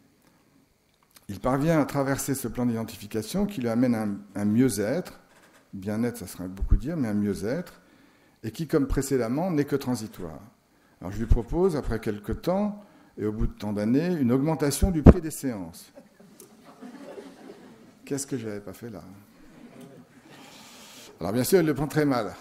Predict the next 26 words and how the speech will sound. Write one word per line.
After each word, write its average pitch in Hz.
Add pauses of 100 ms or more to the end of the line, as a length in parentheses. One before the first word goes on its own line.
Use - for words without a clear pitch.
(140)
Il 110
est 110
très 156
en 135
colère, 110 (260)
très, 123
très 107
en 90
colère. 87 (1400)
Alors, 101
euh, 87
sa 113
colère 127
qui -
s'était 110
un 110
peu 104
calmée 143
se, -
alors, 67
se, -
se, 92
se 87
met 95
à 87
flamber, 151